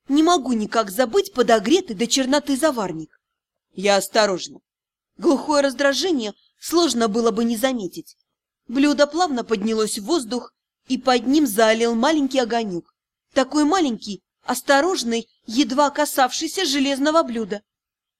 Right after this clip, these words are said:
"Как красиво!" прошептала я, обнимая Риана. В следующее мгновенье я вдруг оказалась на руках магистра.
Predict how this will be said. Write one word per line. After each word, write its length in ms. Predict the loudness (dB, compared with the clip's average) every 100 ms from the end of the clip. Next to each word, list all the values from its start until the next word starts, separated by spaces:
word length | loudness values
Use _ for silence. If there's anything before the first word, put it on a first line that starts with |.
| _ _
"Как 220 | -2 -2 0
красиво!" 800 | 0 0 -2 -4 -2 -2 -6 -10 _ _ _
прошептала 600 | -4 0 -2 -2 0 0
я, 240 | 0 0 -2
обнимая 560 | 0 0 2 2 2
Риана. 440 | 2 0 -2 -6 -12 _ _ _ _ _
В 80 | -6
следующее 500 | -2 0 0 0 0
мгновенье 600 | 2 2 2 2 0 -6 _ _ -8
я 240 | 0 0
вдруг 300 | 0 -2 -2
оказалась 560 | 0 0 2 0 -2 -2
на 100 | 0
руках 360 | 0 0 0
магистра. 600 | -2 -4 -4 -16 -14 -16